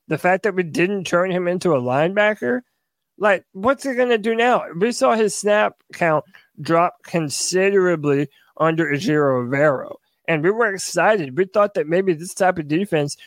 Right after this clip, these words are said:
would be the kind of defense to get the best out of Jeremy, but that didn't happen.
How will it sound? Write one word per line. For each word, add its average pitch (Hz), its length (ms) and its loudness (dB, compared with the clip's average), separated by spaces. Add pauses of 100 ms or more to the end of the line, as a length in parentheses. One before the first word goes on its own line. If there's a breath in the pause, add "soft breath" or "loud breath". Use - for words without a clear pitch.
(180 loud breath)
would 147 220 -2
be 170 180 2
the 165 180 -2
kind 160 440 -2
of 139 80 -6
defense 151 440 -2
to 147 140 -4
get 147 180 -4
the 143 80 -4
best 156 340 0
out 139 120 0
of 131 140 -4
Jeremy, 123 360 -2 (360 loud breath)
but 190 140 -2
that 214 200 2
didn't 202 280 -2
happen. 180 540 0